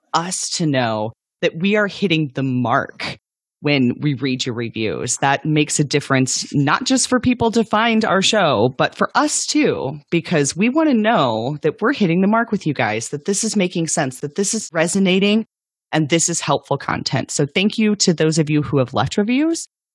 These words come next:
And if you haven't done that yet and you have the bandwidth to do it, we would so appreciate it. Another way you can support the show is by becoming a patron. Visit the website, translating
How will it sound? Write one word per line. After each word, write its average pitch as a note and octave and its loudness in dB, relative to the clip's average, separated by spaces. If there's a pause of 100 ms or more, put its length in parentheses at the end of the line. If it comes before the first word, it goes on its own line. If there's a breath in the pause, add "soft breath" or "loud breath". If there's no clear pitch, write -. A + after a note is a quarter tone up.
(120)
And E3+ 0
if - -2
you D#3 0
haven't G3 -2
done G3+ 2
that F#3+ 0
yet G#3 0
and F3 0
you C3+ 2
have D3+ -2
the E3+ 0
bandwidth D3+ 0
to D3+ -2
do D3+ 0
it, D3+ 0
we C#3 -2
would B2+ -2
so - 0
appreciate - -6
it. - -4 (460)
Another E3+ 0
way G3 2
you F#3+ 0
can F#3+ -4
support F3+ -2
the F#3 -2
show F3+ 2
is G#3 -2
by C#3 0
becoming C3 -2
a B2+ -4
patron. A3 0 (260)
Visit D3 0
the D#3 0
website, D3 0
translating C#3+ 0